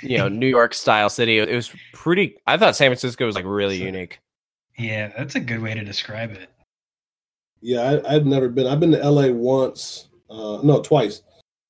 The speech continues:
Speaker 3: Uh, I went and visited Tom a couple years ago, but, um, when he lived in L A, that is,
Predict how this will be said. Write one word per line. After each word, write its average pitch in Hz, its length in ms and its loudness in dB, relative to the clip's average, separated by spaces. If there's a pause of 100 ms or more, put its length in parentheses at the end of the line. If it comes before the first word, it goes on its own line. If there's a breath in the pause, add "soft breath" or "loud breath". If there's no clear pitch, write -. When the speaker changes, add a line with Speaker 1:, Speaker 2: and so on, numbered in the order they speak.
Speaker 3:
Uh, 104 160 -6
I - 20 -6
went 117 160 -4
and 110 80 -10
visited 110 340 -6
Tom 113 300 -8
a 104 40 -12
couple 107 240 -8
years 107 220 -6
ago, 98 200 -8
but, 85 300 -10 (520 loud breath)
um, 90 520 -12 (420)
when 104 160 -12
he 110 100 -6
lived 104 200 -6
in 90 60 -8
L 85 180 -12
A, 82 100 -12
that 82 220 -14
is, - 160 -20